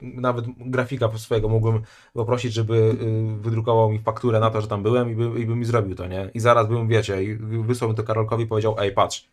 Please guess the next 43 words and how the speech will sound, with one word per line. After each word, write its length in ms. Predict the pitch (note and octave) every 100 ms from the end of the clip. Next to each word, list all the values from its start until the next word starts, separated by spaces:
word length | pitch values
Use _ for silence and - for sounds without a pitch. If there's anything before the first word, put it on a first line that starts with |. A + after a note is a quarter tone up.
| _
ja 120 | G#2
też 140 | A2+ -
tam 140 | A2+
byłem 300 | G#2+ A2 B2+ - _ _
i 80 | A2+
widziałem, 360 | A2 A#2 A2+
jak 160 | A2+ A2
normalnie 500 | A2 A2 A2 A2 G#2+
Mandzio 500 | A2 A2 A2 G#2+ G#2+ G#2+
złapał 640 | G#2 A#2 A2+ A2 G#2+ G#2+ A2 A#2
chłopca 380 | - A#2+ A2+ A2
za 120 | G#2
nogi 340 | A2 A2+ A2+ A2
i 40 |
rzucał 300 | G#2 A2 G#2
nim 120 | G#2 G2+
po 40 |
prostu 220 | G2 F#2+
o 40 | G2+
ścianę, 340 | - F#2 F2
nie? 100 | F2 F2 - - - - - - _ _ _ _ _ _
Także 280 | G2 G2+ G#2+
wiesz, 280 | G#2+ F#2 - - B2+ - - -
<laughs> 480 | _ _ _ _ -
to 60 |
ciężko, 360 | C3 D3 A2 G2+
no, 120 | A2
ci-, 160 | A#2 B2+
ciężko, 400 | D3+ D3+ - C3
bo 260 | B2+ B2+
z 60 | A#2+
jednej 180 | C3 B2+
strony 220 | B2 A#2
nie 60 | A#2+
mam 160 | B2
argumentów, 600 | B2+ B2 B2+ C3+ G3 A3+ _ _ _ _
z 60 |
drugiej 180 | A#2+ C3
strony 180 | C3+ C3
mamy 320 | B2+ B2 B2 -
obronę 500 | A#2+ A2 B2+ B2 B2+
na 140 | B2+ C3+
to 320 | F3+ A3 -